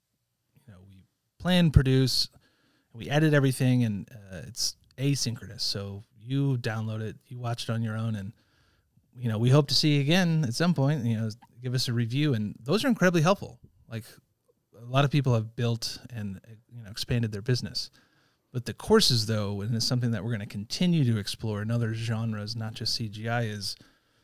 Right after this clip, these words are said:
it's this crazy developed environment with testing,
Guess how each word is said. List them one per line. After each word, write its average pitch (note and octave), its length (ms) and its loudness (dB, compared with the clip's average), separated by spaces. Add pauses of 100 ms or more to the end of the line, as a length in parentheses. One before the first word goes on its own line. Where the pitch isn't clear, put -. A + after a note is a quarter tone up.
(260)
it's - 200 -2
this D3+ 160 0
crazy D3+ 500 4
developed A#2 460 0
environment G#2 520 -4
with G2+ 220 -14
testing, G2 580 -4